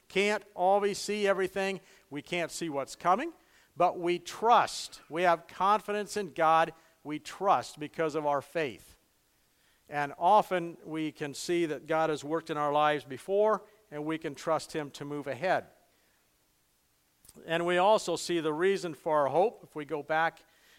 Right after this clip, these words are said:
uh, to Romans chapter five, verses one and two, it says, "Therefore, being justified by faith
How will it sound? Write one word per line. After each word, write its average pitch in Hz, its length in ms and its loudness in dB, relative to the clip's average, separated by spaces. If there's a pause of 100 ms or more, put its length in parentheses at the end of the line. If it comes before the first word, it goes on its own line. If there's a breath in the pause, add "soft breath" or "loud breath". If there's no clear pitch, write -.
(140 soft breath)
uh, 139 220 -2
to 147 160 -10
Romans 180 680 -2 (180)
chapter 147 460 -6
five, 180 520 2 (3000 soft breath)
verses 139 440 -6
one 156 180 -2
and 143 160 -8
two, 247 220 0
it 175 100 -2
says, 185 480 4 (280 soft breath)
"Therefore, 185 640 4
being 160 320 0
justified 214 880 2
by 175 280 4
faith - 800 -2